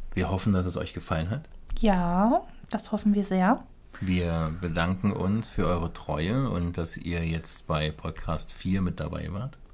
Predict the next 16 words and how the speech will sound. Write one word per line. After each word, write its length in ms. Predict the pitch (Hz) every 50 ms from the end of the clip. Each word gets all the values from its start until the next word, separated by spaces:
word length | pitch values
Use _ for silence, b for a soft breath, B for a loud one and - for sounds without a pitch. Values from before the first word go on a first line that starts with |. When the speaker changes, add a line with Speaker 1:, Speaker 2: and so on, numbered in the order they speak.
| - - -
Speaker 2:
Absolut, 520 | 202 208 - - - 220 214 214 208 185
es 120 | 190 196 196
ist 220 | 202 196 - -
wirklich 380 | - 202 202 202 - 220 208 208
total 520 | - - 214 - - 220 214 208 208 214 208 B B B B B B B B B B B B
für 160 | - - 247
mich 240 | 226 233 240 240 240
faszinierend, 1000 | - - 240 226 - - - 226 220 220 240 254 240 233 240 262 294 320 - - B B B B B B B B B B - -
ähm, 300 | 226 226 220 220 220 220
dass 180 | 214 220 214 -
ihr 100 | 226 196
euch 160 | 208 214 -
wirklich 360 | 220 214 220 - 233 220 -
die 120 | - 214
Zeit 300 | 214 - 214 202 208 208
nehmt 520 | 214 214 214 220 226 233 240 240 - -